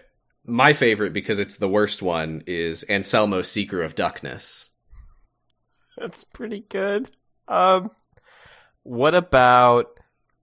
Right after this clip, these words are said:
Speaker 2: um, Duck, Duck, No? I just thought of that now.
Speaker 1: <laughs> I, I did do a rhyme zone of, of goose.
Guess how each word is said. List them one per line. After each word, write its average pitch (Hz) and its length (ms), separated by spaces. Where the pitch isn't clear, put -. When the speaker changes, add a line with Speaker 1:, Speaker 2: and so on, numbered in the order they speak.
Speaker 2:
um, 87 720
Duck, 143 340
Duck, - 460
No? 117 680
I 101 100
just 117 260
thought 120 180
of 117 100
that 110 180
now. 92 300
Speaker 1:
<laughs> - 1300
I, 135 420
I 139 200
did 135 300
do 120 180
a 107 80
rhyme 110 340
zone 101 360
of, 90 600
of 90 360
goose. 104 680